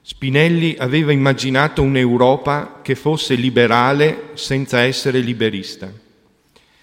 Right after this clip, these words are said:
che fosse solidaristica senza essere comunitaristica, che fosse attenta al bene comune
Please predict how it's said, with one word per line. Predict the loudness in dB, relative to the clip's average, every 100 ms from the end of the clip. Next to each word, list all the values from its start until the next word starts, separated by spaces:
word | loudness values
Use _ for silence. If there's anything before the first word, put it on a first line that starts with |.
| _ _ _
che | -4
fosse | -2 0 0 -2 -2
solidaristica | 2 4 4 4 2 0 -6 -10 -6 -4 -4 -4 -12
senza | -8 -2 -2 0 2
essere | 2 0 -2 0 0 0
comunitaristica, | 0 2 0 -2 -2 -4 -4 -10 -14 -14 -16 -18 _ _ _ _ _ _ _ _ _ _ _ _
che | -6 -2
fosse | 2 2 4
attenta | 2 4 2 2 0 -2
al | 0
bene | 2 2 0
comune | -2 -2 0 0 -2 -4